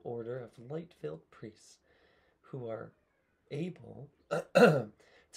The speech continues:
help spiritual people develop their gifts and qualities.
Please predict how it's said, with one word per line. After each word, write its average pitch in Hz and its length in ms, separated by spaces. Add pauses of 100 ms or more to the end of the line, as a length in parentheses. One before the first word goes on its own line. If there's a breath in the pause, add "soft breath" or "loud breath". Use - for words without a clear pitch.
help 120 180
spiritual 196 520
people 127 420 (140)
develop 123 560
their 156 180 (100)
gifts - 460 (320 loud breath)
and 104 320
qualities. - 800